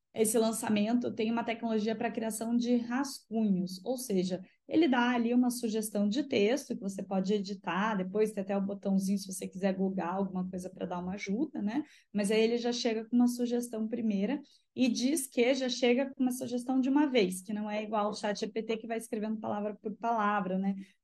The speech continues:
Então ele parece ser mais rápido, pelo menos por esse instante, né? Logo, logo vem outro lançamento dos dois lados.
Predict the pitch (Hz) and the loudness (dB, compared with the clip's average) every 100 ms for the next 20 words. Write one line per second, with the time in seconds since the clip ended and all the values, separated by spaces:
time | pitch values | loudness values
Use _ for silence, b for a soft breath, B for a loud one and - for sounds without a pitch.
0 | _ 196 202 196 208 202 190 190 190 - | _ 2 2 2 0 2 2 0 -2 -4
1 | - 196 196 190 196 196 185 185 208 302 | -2 2 2 2 0 -2 -6 -6 0 4
2 | 277 269 269 269 b b b 285 269 262 | 6 6 4 -2 b b b 6 8 8
3 | 269 262 247 - 233 226 247 254 220 220 | 6 2 0 4 4 6 2 -2 -4 -4
4 | 214 214 220 208 208 214 220 208 208 208 | -6 -6 -6 -6 -6 -8 -6 -6 -8 -8
5 | 208 196 196 190 190 202 196 202 214 208 | -6 -6 -6 -6 -6 -6 -2 0 0 -2
6 | - - - | -8 -10 -16